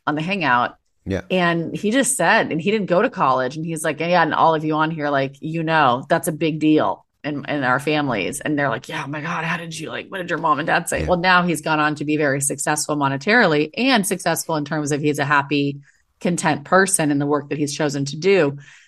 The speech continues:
Speaker 1: But he did, that was a big deal for him to not,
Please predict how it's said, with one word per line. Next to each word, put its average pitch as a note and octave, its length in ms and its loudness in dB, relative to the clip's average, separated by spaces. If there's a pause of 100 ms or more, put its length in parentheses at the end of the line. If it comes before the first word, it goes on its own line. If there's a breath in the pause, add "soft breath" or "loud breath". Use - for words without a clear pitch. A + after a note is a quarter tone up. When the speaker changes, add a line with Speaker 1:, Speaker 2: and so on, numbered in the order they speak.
(220 loud breath)
Speaker 1:
But F3+ 360 2 (760)
he A3 220 2
did, D#3+ 560 0 (160)
that F3+ 220 4
was F3+ 100 2
a E3 60 0
big D#3+ 600 0
deal D3+ 400 0
for D#3 220 -10
him C#3+ 260 -6
to C#3+ 120 -8
not, C#3+ 480 0